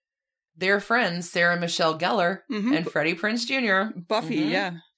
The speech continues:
Speaker 1: attend the ceremony and serve as witnesses.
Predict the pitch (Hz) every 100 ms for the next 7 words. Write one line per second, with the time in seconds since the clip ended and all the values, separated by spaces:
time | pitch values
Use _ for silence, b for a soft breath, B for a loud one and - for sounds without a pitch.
0 | _ _ _ - 175 - 185 180 185 175
1 | 214 262 196 156 151 160 156 - 131 147
2 | 156 240 254 151 135 90 - -